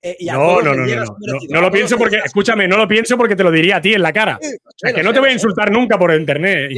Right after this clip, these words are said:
Speaker 1: que no
Speaker 2: Iñaki.
Speaker 1: lo consideraría, y que no lo
Speaker 2: Que no.
Speaker 1: consideraría un insulto eso, y que no lo
Speaker 2: Pero me da
Speaker 1: consideraría
Speaker 2: igual, pero que te iría a decirlo a tu puerta, que no te lo
Speaker 1: Lo sé,
Speaker 2: diría nunca por
Speaker 1: lo sé,
Speaker 2: internet,
Speaker 1: lo
Speaker 2: que no
Speaker 1: sé,
Speaker 2: soy
Speaker 1: lo
Speaker 2: así.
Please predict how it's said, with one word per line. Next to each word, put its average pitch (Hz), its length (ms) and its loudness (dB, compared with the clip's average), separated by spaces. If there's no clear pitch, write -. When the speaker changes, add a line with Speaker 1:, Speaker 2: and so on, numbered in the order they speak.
Speaker 1:
que - 60 -8
no 110 120 -10
Speaker 2:
Iñaki. 185 120 -4
Speaker 1:
lo 190 60 -8
consideraría, 196 540 -10
y 180 80 -18
que 143 160 -16
no 160 80 -10
lo 180 140 -8
Speaker 2:
Que 151 80 -2
no. 156 60 2
Speaker 1:
consideraría 170 300 0
un 160 140 -12
insulto 170 380 -16
eso, - 300 -16
y 147 100 -18
que 139 140 -12
no 156 80 -10
lo 165 80 -6
Speaker 2:
Pero 160 60 -12
me 170 60 -12
da - 20 -12
Speaker 1:
consideraría 156 420 0
Speaker 2:
igual, 233 240 2
pero 185 220 2
que 175 100 0
te 175 140 2
iría 247 300 2
a 262 40 0
decirlo 233 540 2
a 165 80 0
tu 180 100 -4
puerta, 185 380 0
que 156 100 -2
no 202 80 0
te 214 80 0
lo 240 80 2
Speaker 1:
Lo 226 40 4
sé, 214 40 2
Speaker 2:
diría 226 160 2
nunca 220 200 0
por 202 120 0
Speaker 1:
lo 190 60 -2
sé, 175 80 -2
Speaker 2:
internet, 180 300 -2
Speaker 1:
lo - 80 -20
Speaker 2:
que 160 80 -4
no 208 100 2
Speaker 1:
sé, - 60 -2
Speaker 2:
soy 233 80 2
Speaker 1:
lo 202 60 2
Speaker 2:
así. 214 140 -2